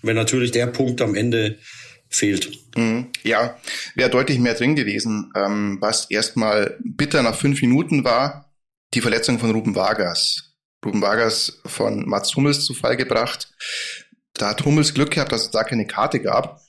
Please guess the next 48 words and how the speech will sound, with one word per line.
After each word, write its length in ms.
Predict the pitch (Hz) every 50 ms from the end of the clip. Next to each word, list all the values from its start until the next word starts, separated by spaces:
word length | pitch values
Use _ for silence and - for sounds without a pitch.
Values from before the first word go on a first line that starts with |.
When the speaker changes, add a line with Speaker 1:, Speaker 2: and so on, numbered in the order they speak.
| _ _ - - - -
Speaker 2:
Gelb 300 | - 104 117 127 - -
wäre 100 | 113 107
mindestens 500 | 110 117 139 175 185 156 135 - 113 -
angemessen 460 | - 101 101 101 101 98 98 - 110
gewesen. 320 | 98 98 104 107 123 123 107
Ich 120 | - -
habe 140 | 113 117 143
aber 160 | 135 123 117
auch 60 | 120
mal 120 | 131 123 113
gelernt, 440 | - 98 98 104 113 123 139 131
für 240 | - - - 120 110
Foul, 580 | 110 - - 101 113 131 147 147 143 - - - -
äh, 40 |
also 300 | - 110 113 113 113 117
für 140 | 110 - 117
Grätsche 400 | - 110 113 147 175 - - 151
von 160 | - 139 127
hinten 260 | 120 160 202 202 - 170
in 80 | 151
die 100 | 135 123
Beine 360 | - - 101 113 147 170 160 160
kann 160 | - - 127
man 140 | 139 147 -
eigentlich 440 | - - 143 151 147 - - - _
per 100 | - 131
Definition 500 | 123 - 127 120 131 120 120 - 131 135
auch 140 | 131 123 123
rot 220 | 131 139 151 - -
geben, 200 | - 92 85 85 85
ne? 120 | 87 98 - 113 120
Speaker 1:
Ja, 100 | 117 120
ich 280 | 120 - 117 127 107
weiß 180 | 95 101 113 113
nicht, 120 | 110 110
ob's 160 | 110 104 -
tatsächlich 340 | - 123 107 - - 127 123
eine 80 | 123 113
Grätsche 340 | - 110 117 117 - - 117
von 160 | - 113 104
hinten 240 | 113 120 120 131 123
ist, 140 | 110 -
war 200 | 123 113 110 110
ja 120 | 110 110 107
an 80 | 110
der 120 | 107 107 92
Außenlinie. 840 | 104 123 127 131 143 123 123 127 123 123 123 123 120 120 120 - - - _ _ _ _ _ _ _ _ _ _ _ _ _ - - - - - -
Ja, 240 | 101 95 98 98